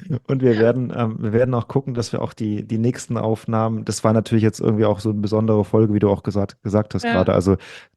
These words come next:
Speaker 1: der Eindruck von gestern Abend, der musste jetzt einfach mal raus und der
Speaker 2: Raus.
Speaker 1: hatte, ähm, sehr, sehr viele Ausprägungen, muss man so zu sagen. Wir gucken auch, dass wir die nächsten Folgen wieder eher unter eine Fragestellung, ähm, packen.
Speaker 2: Das,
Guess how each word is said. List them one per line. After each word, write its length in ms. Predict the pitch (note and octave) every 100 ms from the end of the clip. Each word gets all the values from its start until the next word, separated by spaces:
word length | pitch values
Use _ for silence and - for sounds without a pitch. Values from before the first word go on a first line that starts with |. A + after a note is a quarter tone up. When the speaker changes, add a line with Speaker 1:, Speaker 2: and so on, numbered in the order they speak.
| -
Speaker 1:
der 140 | G2+
Eindruck 340 | G#2+ A2 A2+ -
von 140 | G#2
gestern 320 | A2 G2+ G2
Abend, 320 | F#2+ G2 G2+ G2+
der 80 |
musste 280 | F#2+ G2+ -
jetzt 120 | F#2+
einfach 320 | - F#2+ - F#2+
mal 220 | F#2+ F#2+
raus 500 | - F#2 F#2+ A2 -
und 300 | G2 F#2 -
der 100 | F#2
Speaker 2:
Raus. 60 | F#2 G2+
Speaker 1:
hatte, 160 | F#2+ F#2+
ähm, 300 | F#2+ F2+ F2+ _
sehr, 220 | - G#2+
sehr 100 | G2+
viele 220 | G2 F#2+ F#2
Ausprägungen, 580 | G#2 - - G2+ G2+
muss 160 | G2+ G2
man 140 | G#2
so 80 | G2
zu 140 | G2 G2
sagen. 280 | G2+ G2+ G#2 - -
Wir 120 | - A2+
gucken 260 | C#3+ C#3+
auch, 220 | A#2+ B2+
dass 180 | - A2+
wir 100 | A2+
die 240 | G#2 G#2+ G2+
nächsten 400 | G#2+ B2+ - A#2+
Folgen 340 | - A2+ A2 G#2
wieder 260 | A2 G#2+
eher 140 | A2 A2
unter 220 | A2+ G2+
eine 80 | F#2
Fragestellung, 760 | - G#2 B2+ - C3+ B2+ B2+ - _ _ - _
ähm, 420 | A2+ G#2+ G#2+ G#2+ - _ _ A2 -
packen. 400 | A#2 - C3 C3
Speaker 2:
Das, 240 | -